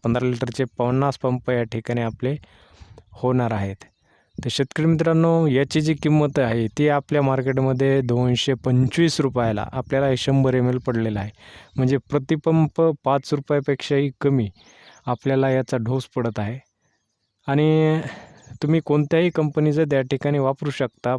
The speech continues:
फक्त आपल्याला फवारणीमध्ये प्रतिपंप जर आपण औषध कालवणार असाल, टाकणार असाल, तर निश्चितच आपल्याला प्रतिपंपासाठी जे माप आहे ते माप या ठिकाणी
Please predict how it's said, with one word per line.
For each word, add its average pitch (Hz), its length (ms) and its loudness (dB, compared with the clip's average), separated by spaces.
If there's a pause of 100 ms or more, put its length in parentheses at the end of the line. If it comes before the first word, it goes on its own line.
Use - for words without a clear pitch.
फक्त - 260 -6
आपल्याला 143 800 0 (440)
फवारणीमध्ये 131 600 0
प्रतिपंप 160 760 -2
जर 147 220 2
आपण 135 360 -2 (500)
औषध 123 360 0 (160)
कालवणार 123 480 0
असाल, 107 440 -2 (460)
टाकणार 123 360 -2
असाल, 110 380 -4 (160)
तर 147 120 -2
निश्चितच 160 500 0
आपल्याला 139 460 -2 (120)
प्रतिपंपासाठी 127 840 -6
जे 123 140 -2
माप 110 380 -4
आहे 95 180 -8 (1040)
ते 151 180 2
माप 127 420 -2 (120)
या 131 180 2
ठिकाणी 123 560 -2